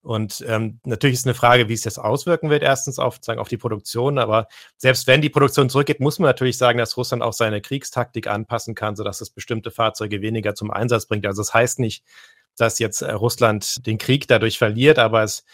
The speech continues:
würde zumindest den Vorteil, den Russland aktuell bei der Rüstung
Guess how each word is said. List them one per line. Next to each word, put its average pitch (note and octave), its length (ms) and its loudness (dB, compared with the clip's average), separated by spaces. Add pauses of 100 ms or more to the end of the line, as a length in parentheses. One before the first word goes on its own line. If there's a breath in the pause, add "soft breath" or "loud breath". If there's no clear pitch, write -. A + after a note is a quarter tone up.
(240 soft breath)
würde A#2 280 2
zumindest A#2 640 -2
den G#2 320 -4 (280)
Vorteil, B2+ 420 4
den G#2+ 120 -2
Russland A2 300 -2
aktuell G#2+ 360 -2
bei G2 160 -4
der F#2+ 160 -6
Rüstung G#2+ 580 -4